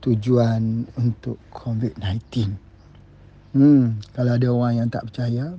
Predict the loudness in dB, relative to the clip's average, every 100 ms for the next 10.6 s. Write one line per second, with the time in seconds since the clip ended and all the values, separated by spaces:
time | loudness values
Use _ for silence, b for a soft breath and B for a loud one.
0 | -16 -18 -12 -8 -6 -8 -10 -10 -8 -10
1 | -10 -12 -12 -16 b b b b b b
2 | -4 0 0 0 -10 b b b b b
3 | b b b b -20 _ 0 6 6 8
4 | 8 6 4 2 -2 -2 2 6 8 8
5 | 6 4 4 6 6 6 6 6 6 4
6 | 0 0 0 2 2 2 0 0 -4 -4
7 | -6 -4 -6 -4 -4 -2 0 0 0 -2
8 | -2 -4 -6 -6 -6 -8 -8 -12 -20 _
9 | _ -10 -2 -2 0 -2 0 -2 -4 -6
10 | -2 -4 -4 -10 -12 -12